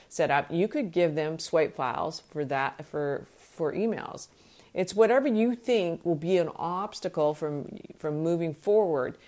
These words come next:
Now, if you don't know for certain that when they don't purchase something,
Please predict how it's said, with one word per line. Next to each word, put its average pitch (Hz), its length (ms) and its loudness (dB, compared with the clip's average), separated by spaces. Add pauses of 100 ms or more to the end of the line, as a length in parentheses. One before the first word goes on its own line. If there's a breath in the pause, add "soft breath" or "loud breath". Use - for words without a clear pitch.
(160 loud breath)
Now, 165 280 -2
if 170 240 -4
you 196 100 0
don't 240 380 0 (160)
know 180 420 0
for 175 180 -6
certain 185 680 2 (560 soft breath)
that 160 220 2
when 170 240 0
they 160 160 2
don't 180 560 -2 (500)
purchase 247 640 2 (500)
something, 151 720 -4